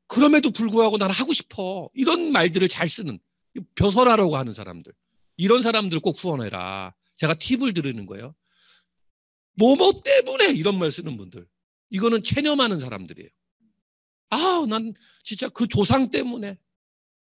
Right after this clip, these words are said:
내 남편 때문에, 내 친구 때문에, 그 스폰서 때문에, 뭐 때문에, 그 형제라인 때문에, 뭐 때문에."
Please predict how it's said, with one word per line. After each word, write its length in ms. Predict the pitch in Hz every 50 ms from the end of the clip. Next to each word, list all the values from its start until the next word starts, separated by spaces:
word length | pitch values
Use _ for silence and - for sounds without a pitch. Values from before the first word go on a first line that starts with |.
| _ _ -
내 180 | 160 208 220
남편 480 | 190 123 139 185 170 - 240 240 247 247
때문에, 500 | 311 302 254 233 233 240 214 214 214 208 _ _ _ _ _ _ _ -
내 140 | 156 214
친구 480 | 220 - - - 294 311 302 339 - -
때문에, 380 | - - 262 226 226 214 214 202
그 140 | - - 269
스폰서 540 | - - 247 - 269 285 277 220 254 208 -
때문에, 500 | - 311 262 262 262 240 233 226 214 - _ _ _ -
뭐 280 | 165 233 285 311 - -
때문에, 440 | 415 - 294 349 339 320 302 277 233 - - _
그 160 | - - 285
형제라인 540 | 240 233 277 294 294 302 240 262 254 240 -
때문에, 460 | - 294 277 269 277 269 262 254 233 - - - - -
뭐 260 | - - 269 - - -
때문에." 320 | - 453 427 - 370 240